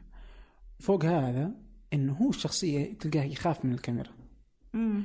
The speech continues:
Speaker 1: فكيف تجلس تقنعه؟ وكيف تقعد مثلًا يوسف والشباب في فريق التصوير كيف يجلسون يقردنونه علشان يبدأ يت-، يتعود على الكاميرا؟
Speaker 2: وحتى في بعض الأحيان يعني لما هو نفس السؤال هذا انسأل في أول ال-،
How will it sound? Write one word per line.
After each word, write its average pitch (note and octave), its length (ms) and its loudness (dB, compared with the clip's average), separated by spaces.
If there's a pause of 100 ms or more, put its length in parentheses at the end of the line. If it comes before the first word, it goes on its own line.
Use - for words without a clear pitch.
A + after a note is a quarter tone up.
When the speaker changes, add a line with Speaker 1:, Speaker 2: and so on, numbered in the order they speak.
(140)
Speaker 1:
فكيف - 300 0
تجلس C#3 280 0
تقنعه؟ A#2+ 680 0
وكيف - 260 -8
تقعد C3+ 320 -2
مثلًا B2 340 0 (400)
يوسف C3 440 2
والشباب C#3 360 -2
في C3 260 -4
فريق C3+ 340 -2
التصوير B2+ 800 -2 (420)
كيف - 180 -8
يجلسون C#3+ 340 2
يقردنونه C3 720 2
علشان B2+ 280 0
يبدأ C3+ 280 2
يت-، - 380 -2
يتعود D3 460 0
على A#2 80 -2
الكاميرا؟ D3+ 400 -2 (540)
Speaker 2:
وحتى C#4 280 2
في B3+ 140 2
بعض G#3+ 140 4
الأحيان G#3+ 440 4
يعني G3+ 180 2
لما F#3+ 260 4
هو G#3 260 4
نفس G3+ 380 4
السؤال G3+ 400 2
هذا G#3 340 4
انسأل F#3+ 300 2
في - 280 0
أول G3 380 4
ال-، E3 300 -2